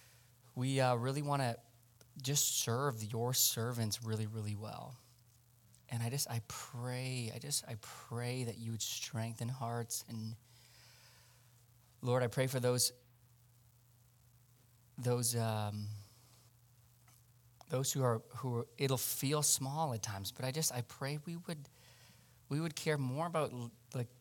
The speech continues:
being with you in this audience of one than we would how we feel in this room. And so your word says in Proverbs that we should commit our plans to you.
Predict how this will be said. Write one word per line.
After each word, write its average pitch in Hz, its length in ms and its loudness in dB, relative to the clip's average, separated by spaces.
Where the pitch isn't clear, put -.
being 147 340 0
with 147 220 -2
you 127 380 -4
in 113 100 -2
this 113 180 0
audience 143 480 -2
of 117 240 -6
one 117 440 -2
than 113 180 -8
we 113 100 -8
would 117 220 -4
how 127 140 -2
we 120 120 -4
feel 117 360 -6
in 113 100 -2
this 113 240 -2
room. 110 340 -8
And 117 180 -10
so - 160 2
your 131 160 4
word 127 260 4
says 143 180 6
in 139 100 4
Proverbs 117 380 4
that 113 100 4
we 117 80 0
should 113 240 -2
commit 117 340 0
our 131 100 0
plans 127 420 2
to 123 100 -4
you. 113 420 -4